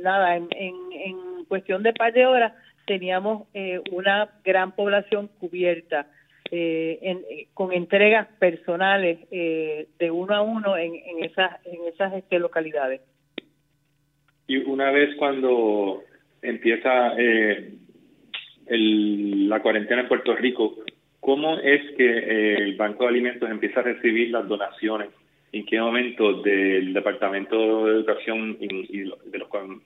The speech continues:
Speaker 2: comedores escolares? ¿En qué momento fue eso?
Speaker 1: Bueno, pues, cua-, nosotros, eh, empezamos, la cuarentena empezó, eh, al principio de marzo y, obviamente, como veníamos de un enero y febrero de estar trabajando,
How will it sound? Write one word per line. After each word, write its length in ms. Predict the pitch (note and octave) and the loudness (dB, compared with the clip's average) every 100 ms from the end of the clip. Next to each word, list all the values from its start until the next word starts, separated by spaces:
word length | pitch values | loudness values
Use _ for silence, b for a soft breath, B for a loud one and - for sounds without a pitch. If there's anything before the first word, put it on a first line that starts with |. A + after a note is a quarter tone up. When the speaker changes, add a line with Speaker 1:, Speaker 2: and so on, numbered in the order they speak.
| - | -12
Speaker 2:
comedores 400 | G2+ F#2+ G2 G2+ | -8 -2 -2 -4
escolares? 420 | - F#2+ F2 F#2 | -6 -4 -4 -6
¿En 80 | F#2+ | -6
qué 140 | G2+ | -4
momento 380 | G2+ G#2 G2+ G2 | -4 -6 -8 -10
fue 180 | - F2+ | -6 -6
eso? 180 | - - _ _ _ _ - | -6 -20 _ _ _ _ -4
Speaker 1:
Bueno, 220 | F3 D#3 - | -2 -2 -4
pues, 140 | - E3+ | -6 0
cua-, 160 | B3+ A#3 | 0 0
nosotros, 400 | A3+ A3+ C4 D4+ D4 | -2 0 2 4 2
eh, 220 | C4 B3+ A3+ | 0 -2 -2
empezamos, 580 | A3 A3 A3 A#3 B3 A#3+ | -4 -4 0 0 0 2
la 240 | G#3 G#3 | 2 2
cuarentena 580 | G3 F#3+ F#3+ G#3 B3 C4 | 0 0 0 0 2 0
empezó, 640 | B3 A3+ A#3 A#3 A#3+ B3 | 0 -2 0 0 2 0
eh, 400 | A#3+ G3+ G#3 G3+ | -2 -2 -2 0
al 140 | F#3 F3+ | -2 -4
principio 480 | - G3 - A3 | -12 -16 -12 -8
de 80 | A3 | -2
marzo 560 | A3+ A3+ G#3+ F#3+ F3+ - G#3+ | 0 0 -2 -6 -6 -6 -10
y, 420 | F#3+ F#3 F#3 F#3+ - | -6 -6 -6 -10 -10
obviamente, 560 | - F#3+ G#3+ A3+ A#3+ G3 | 0 4 6 4 2 0
como 240 | - E3+ | 0 0
veníamos 640 | E3 E3+ E3+ F#3 G#3 A3+ A3 | 2 2 0 0 2 0 0
de 320 | G3+ G3 F#3 | 0 0 -4
un 180 | F#3+ G#3+ | -6 -4
enero 360 | G#3 G#3+ G#3+ | 0 4 4
y 60 | G#3+ | 4
febrero 680 | G#3+ F#3 F#3 F#3+ G#3 G#3+ G#3+ | 2 0 2 2 4 4 4
de 120 | F#3+ | 0
estar 280 | - E3+ E3+ | 0 -2 2
trabajando, 840 | G3 G3+ G#3 G#3 G#3 G#3 G#3 G#3 | 2 4 2 -2 -2 -2 0 -2